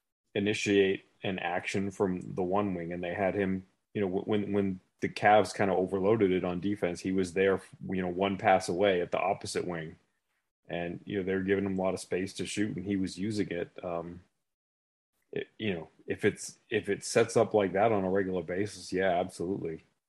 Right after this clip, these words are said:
Uh, tho-, those are good shots, and he looks comfortable taking them. You know, he can use his size to, to,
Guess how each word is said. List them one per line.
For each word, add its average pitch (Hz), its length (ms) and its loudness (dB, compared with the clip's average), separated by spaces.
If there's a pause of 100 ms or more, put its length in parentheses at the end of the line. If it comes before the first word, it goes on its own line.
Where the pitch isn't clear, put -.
(140)
Uh, 76 220 -14 (880)
tho-, 92 120 2
those 92 300 0
are 92 60 -2
good 92 220 -2
shots, 92 460 -2
and 85 160 -8
he 92 220 -6
looks 92 240 -6
comfortable 90 460 -8
taking 90 400 -4
them. 98 260 -6 (1600)
You 90 80 -4
know, 90 40 -2
he 95 60 -4
can 92 160 -2
use 92 200 0
his 92 160 -2
size 92 480 2
to, 85 280 -2 (220)
to, 85 180 -4